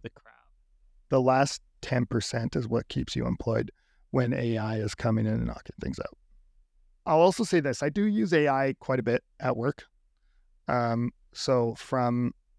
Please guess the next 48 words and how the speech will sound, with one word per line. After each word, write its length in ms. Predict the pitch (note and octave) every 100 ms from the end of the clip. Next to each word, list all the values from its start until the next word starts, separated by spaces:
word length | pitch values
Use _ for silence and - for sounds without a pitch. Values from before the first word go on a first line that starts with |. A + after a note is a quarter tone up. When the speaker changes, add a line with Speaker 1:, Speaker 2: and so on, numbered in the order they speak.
| -
Speaker 2:
we've 260 | C3 B2+ -
done, 300 | C3 B2 B2+
I've 120 | C#3+ A#2
done 180 | C#3+
flat 260 | - B2 B2
out 140 | G#2+
scripts 360 | - - B2 -
with 140 | C3+
it. 140 | D3 - - -
"Hey, 200 | C3 B2
write 240 | B2 A#2+
me 160 | A#2+ A#2+
a 60 |
script 440 | A2+ - A2+ G#2+ - -
on 300 | A2+ A2 G#2+ _ _ _ _ _ _
da, 160 | C3 A#2+
da, 100 | B2
da, 160 | A#2+
da, 80 | A#2
da, 320 | A2 A2 A2
safety 560 | - B2+ A2 - G#2 -
issue," 320 | A2+ - - - _
right? 240 | A#2 B2 - _ _ _ _ _ -
And 300 | A#2+ A#2+ -
it's 220 | - B2 C#3+
written 220 | D#3+ B2
it. 120 | - _ - _ -
And 400 | C3+ A#2+ A#2 A#2
yeah, 220 | C#3+ A#2+
it 80 | A2
got 180 | B2+ B2+
me 100 | C3
ninety 280 | B2 B2 A2+
percent 340 | A2 - A#2
of 80 | A2+
the 80 | A2
way 160 | A2
there. 320 | A2 C3+ D3 - _ _ _ -
I 80 | B2+
went 240 | A#2+ A2
through 140 | A#2+
the 120 | A2 G#2+
entire 360 | G2+ A#2+ G#2
thing 400 | - D#3 D3+ D3+ - _ _
for 180 | - B2
the 120 | G#2+
ten 220 | - D3+
percent 420 | C3+ A2+ C#3 F3